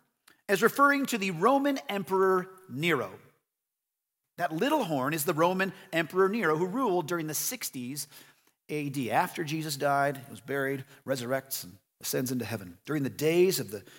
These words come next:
church's birth. This is the same Nero who made war on the saints, quite literally, just like the text here says.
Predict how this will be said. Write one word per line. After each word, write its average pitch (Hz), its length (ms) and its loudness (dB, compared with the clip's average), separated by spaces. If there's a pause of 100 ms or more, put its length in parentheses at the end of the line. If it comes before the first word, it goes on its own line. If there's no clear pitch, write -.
(200)
church's 151 540 -2
birth. 98 420 -6 (1300)
This 156 160 2
is 139 120 -2
the 131 80 -4
same 147 440 0
Nero 139 380 0
who 139 200 -4 (200)
made 147 460 0
war 160 280 2
on 135 120 4
the 131 80 -6
saints, 139 440 -6
quite 123 220 -8
literally, 135 280 -4
just 123 360 -2
like 147 220 0
the 139 60 -14
text - 500 -4
here 139 180 -2
says. - 540 -8